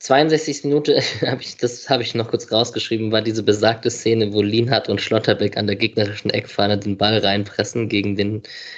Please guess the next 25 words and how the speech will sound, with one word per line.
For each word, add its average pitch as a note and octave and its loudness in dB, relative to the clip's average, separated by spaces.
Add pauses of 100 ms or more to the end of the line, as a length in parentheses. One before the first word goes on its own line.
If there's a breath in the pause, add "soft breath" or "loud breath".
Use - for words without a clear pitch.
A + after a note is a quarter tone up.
(120 loud breath)
gegen - -2
den G2+ 4
Fürther. B2+ 2 (100)
Die G#2 0
musste G#2+ -2
ich - -8
noch G#2 -2
mit G#2+ -4
aufnehmen. A#2 0
Da G2+ 4
war G#2 4
zum G#2 -4
Glück A2 -2
auch G2+ -4
die - -6
Minute G#2 2
dabei, A#2 2
weil G2+ 0
das G2 -2
stand G#2+ 0
auch B2+ -4
nirgendwo. A#2+ 0 (960 loud breath)
Ähm, A2+ 4
ja, A#2+ 2 (180)
d-, - -14